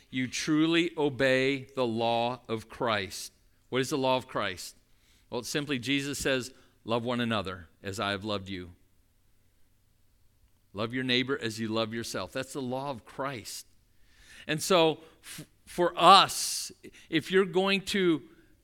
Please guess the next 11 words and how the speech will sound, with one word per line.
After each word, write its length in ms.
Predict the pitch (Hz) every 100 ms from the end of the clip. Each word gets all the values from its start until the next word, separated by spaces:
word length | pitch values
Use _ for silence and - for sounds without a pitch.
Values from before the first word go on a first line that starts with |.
| _
recover, 880 | 135 175 - - 185 170 135 98 87 - _ _ _
if 180 | 151 -
you're 120 | 170
going 340 | 160 196 196
to 420 | - 202 185 170 - - _ _
turn 580 | - 202 202 185 151 113 - - _ - _ _ - -
to 280 | 190 160
somebody 880 | 143 - 202 196 156 151 120 104 95 - - _
for 160 | 180
your 180 | 160 156
help, 360 | 135 170 139